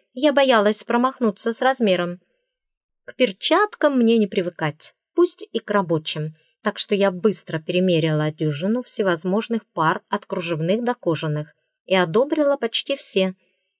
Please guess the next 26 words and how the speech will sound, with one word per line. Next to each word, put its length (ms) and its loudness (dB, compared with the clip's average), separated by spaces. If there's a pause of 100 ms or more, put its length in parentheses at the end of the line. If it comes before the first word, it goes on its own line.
Не 160 0
понравились 600 2
только 320 -2
странного 720 2
вида 300 -2
кожаные 440 0
перчатки 540 -6
с 100 -4
шипами 640 -2 (380)
и 100 -2
другие, 560 0 (220)
из 180 -2
тонкой 440 2
черной 420 0
сетки, 640 -4 (220)
обильно 420 0
украшенной 540 -2
бисером. 600 -6 (800)
Ами 320 2
хмыкнула 840 0
и 80 2
убрала 540 2
их 200 -8
в 60 -2
огромный 440 2
короб, 480 -2